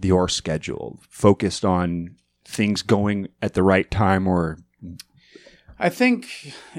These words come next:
Speaker 2: in the last, in the last probably decade or so, but only because more of my life has ha-, revolved around other people,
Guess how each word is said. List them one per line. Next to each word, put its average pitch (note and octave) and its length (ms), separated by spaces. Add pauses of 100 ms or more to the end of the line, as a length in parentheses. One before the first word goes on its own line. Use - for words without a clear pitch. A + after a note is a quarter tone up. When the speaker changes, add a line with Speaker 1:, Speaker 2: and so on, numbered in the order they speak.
Speaker 2:
in F3+ 120
the E3+ 100
last, B2+ 840 (140)
in C#3+ 80
the C3+ 80
last C3+ 320
probably G#2+ 680
decade F#2+ 480
or G2 80
so, F#2+ 440
but A2+ 140
only A2+ 240
because G#2 500
more A2+ 260
of A2 60
my G#2 140
life G2+ 400
has G2 200
ha-, A#2 380
revolved G#2+ 640
around G2+ 460
other G2 260
people, B2+ 580